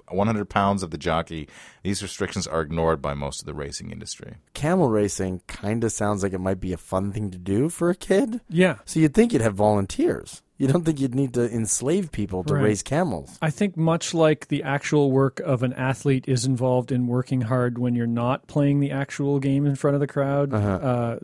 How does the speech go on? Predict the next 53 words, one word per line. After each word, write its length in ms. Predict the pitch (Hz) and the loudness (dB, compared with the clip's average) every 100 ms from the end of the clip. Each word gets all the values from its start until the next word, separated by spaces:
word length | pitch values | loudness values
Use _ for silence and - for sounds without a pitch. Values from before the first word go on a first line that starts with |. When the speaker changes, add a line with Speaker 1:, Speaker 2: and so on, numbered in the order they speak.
| 123 | -10
Speaker 3:
it's 120 | - | -2
much 360 | 143 139 127 | 2 2 0
the 80 | 139 | -2
same 280 | - 135 127 | 0 2 2
with 220 | 123 110 | 0 -2
being 220 | 127 123 | 0 2
a 40 | 120 | 0
slave, 480 | - 123 113 107 120 | -2 -2 -2 -4 -4
that 120 | 127 | -2
it's 140 | 123 | -2
probably 340 | - 170 185 180 | -2 0 2 2
fun 300 | - 170 160 | 2 0 2
to 80 | 139 | 0
still 260 | - 147 | 2 2
race 240 | 131 127 - | 4 2 0
that 160 | 131 | -4
camel. 420 | - 131 123 113 - - - _ | -2 0 0 -2 -6 -18 -20 _
The 100 | 131 | -2
shitty 400 | 120 - 143 131 | -2 2 2 2
slavey 400 | - 131 127 120 | 0 2 2 2
part 320 | - 123 120 | 0 -2 -2
is 200 | 131 117 | -4 -2
all 200 | 123 120 | -2 0
that 140 | 117 117 | 0 -2
other 180 | 113 113 | -4 -4
parts 340 | 123 113 - | -4 -6 -4
when 100 | 120 | -2
you're 100 | 120 | 0
not 280 | 117 113 110 | -2 -4 -6
on 140 | 110 | -6
the 80 | 110 | -8
camel 400 | - 110 113 110 | -8 -6 -6 -6
and 100 | 107 | -6
they 80 | 110 | -6
just 200 | 104 - - | -6 -10 -4
chain 240 | - 143 127 | 2 2 2
you 140 | 120 | 2
up 200 | 113 - | -2 -4
and 180 | 113 110 | -6 -6
cart 260 | - 123 131 | -4 -4 -4
you 140 | 120 | -4
around 380 | 117 113 113 110 | -4 -4 -4 -6
and 140 | 104 | -8
feed 280 | - 123 113 | -6 -4 -4
you 80 | 110 | -6
very 220 | 110 107 | -6 -6
little. 300 | 107 101 98 _ | -8 -10 -14 _
Speaker 2:
Yeah, 180 | - 330 | -2 2
but, 160 | 247 113 | 4 4
uh, 40 | |
you 220 | 120 120 120 | 4 2 4
know, 260 | 123 113 - | 4 2 0
it, 160 | 113 117 | -2 -2